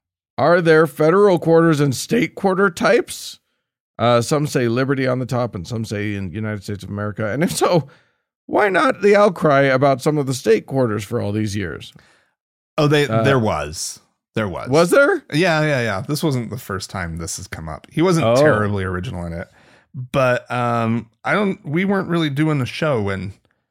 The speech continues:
Speaker 2: the state quarter outcry
Speaker 1: That's true.
Speaker 2: was happening, so.
Speaker 1: And no, the, the states don't release these quarters. There was, that was just a weird thing that the, that
Speaker 2: Oh, yeah, they
Speaker 1: they
Speaker 2: were
Speaker 1: did
Speaker 2: making
Speaker 1: back
Speaker 2: collect-,
Speaker 1: then.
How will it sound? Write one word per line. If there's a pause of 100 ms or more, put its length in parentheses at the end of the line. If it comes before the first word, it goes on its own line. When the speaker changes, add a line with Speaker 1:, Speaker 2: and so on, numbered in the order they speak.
(140)
Speaker 2:
the
state
quarter
outcry (360)
Speaker 1:
That's
true.
Speaker 2:
was
happening, (100)
so. (460)
Speaker 1:
And
no,
the,
the
states
don't
release
these
quarters.
There
was,
that
was
just
a
weird
thing
that
the, (460)
that (180)
Speaker 2:
Oh,
yeah,
they
Speaker 1:
they
Speaker 2:
were
Speaker 1:
did
Speaker 2:
making
Speaker 1:
back
Speaker 2:
collect-,
Speaker 1:
then.